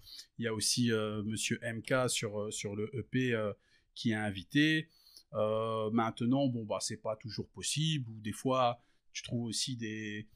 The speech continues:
des trucs intéressants, euh, sur Internet, et, et, euh, donc, euh, la majorité des, des, des prods, euh, des, des instrus, elles sont faites par, euh, des beatmakers sur Internet. Ça, c'est assez,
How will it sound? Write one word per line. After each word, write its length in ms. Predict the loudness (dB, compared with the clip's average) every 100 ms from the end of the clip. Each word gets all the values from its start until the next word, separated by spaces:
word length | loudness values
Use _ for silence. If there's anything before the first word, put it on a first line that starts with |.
| -20 0
des 100 | 2
trucs 260 | 6 6 6
intéressants, 800 | 8 6 6 6 6 8 8 8
euh, 260 | 6 0
sur 280 | -2 2 2
Internet, 760 | 2 0 4 10 12 10 8 2
et, 260 | 2 2 -6 -18 -20 _
et, 240 | -4 0 4
euh, 380 | 6 4 2
donc, 320 | -2 -4 0 4
euh, 160 | 4
la 180 | 4 6
majorité 880 | 8 10 8 6 6 6 6 8 4
des, 380 | 4 -2 -4 -8 -18 -20 -20 _
des, 200 | -6 -6
des 200 | -4 -4
prods, 640 | -4 2 4 6 4 2
euh, 220 | 0 -2 -2
des, 240 | -4 -6
des 280 | -4 -2 0
instrus, 440 | -2 0 4 6
elles 80 | 6
sont 220 | 4 0
faites 380 | 2 6 6 4
par, 280 | 4 6 6
euh, 180 | 4 2 -4 _ _ _ -10
des 120 | -10
beatmakers 520 | -10 -4 -4 -2 -2
sur 220 | 0 -2
Internet. 400 | -2 2 6 6
Ça, 100 | 6
c'est 140 | 2 2
assez, 540 | 2 0 -4 -6 -10